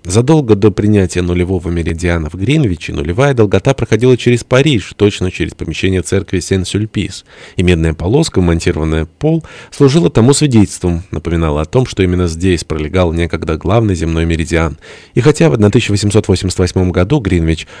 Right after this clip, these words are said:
отобрал у Парижа эту честь, изначальная, самая первая линия розы хранилась по сей день. «Так значит, легенда не врет», — сказал учитель Сайлосу.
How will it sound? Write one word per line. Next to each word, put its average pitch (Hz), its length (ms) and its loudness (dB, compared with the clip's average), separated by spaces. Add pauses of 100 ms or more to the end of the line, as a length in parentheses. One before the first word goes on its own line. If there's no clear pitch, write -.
отобрал 95 480 2
у 85 40 4
Парижа 82 380 0
эту 80 200 -2
честь, - 520 0
изначальная, 82 680 2
самая 87 260 -2
первая 87 360 2
линия 78 340 -2
розы 104 320 0 (200)
хранилась 87 460 0
по 82 140 -4
сей 80 220 -4
день. 73 200 -8 (540)
«Так 82 180 -4
значит, 107 440 0
легенда 95 420 2
не 98 100 2
врет», — 98 460 2 (120)
сказал 80 380 -4
учитель 80 320 -8
Сайлосу. - 520 -6